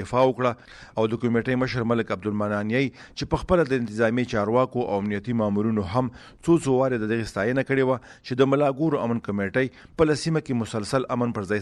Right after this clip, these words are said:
ساتلی دی. خو اوس ملک عبدالمنان د کمیټې ختمېدو د فیصلې نه پس د کمیټې د غړو د تحفظ په هکله اندېښمن دی.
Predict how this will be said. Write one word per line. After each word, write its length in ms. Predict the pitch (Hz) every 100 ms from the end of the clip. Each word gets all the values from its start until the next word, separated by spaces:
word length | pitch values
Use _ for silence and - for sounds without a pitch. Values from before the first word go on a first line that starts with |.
| -
ساتلی 400 | 101 101 101 98 92
دی. 80 | 92 - - -
خو 160 | - 107
اوس 160 | 120 -
ملک 200 | 113 113 101
عبدالمنان 540 | 104 101 104 110 113 101
د 100 | 98
کمیټې 340 | 101 101 120 110
ختمېدو 420 | 107 101 101 113 104
د 100 | 95
فیصلې 440 | 98 104 104 107
نه 60 | 101 104
پس 180 | 131 - - - -
د 120 | 127
کمیټې 480 | 143 143 143 170 147
د 100 | 123
غړو 120 | 143 117
د 100 | 104
تحفظ 420 | 101 101 98 120 -
په 20 | 101
هکله 200 | 123 135 - 117
اندېښمن 440 | 104 98 - 110 101
دی. 100 | 92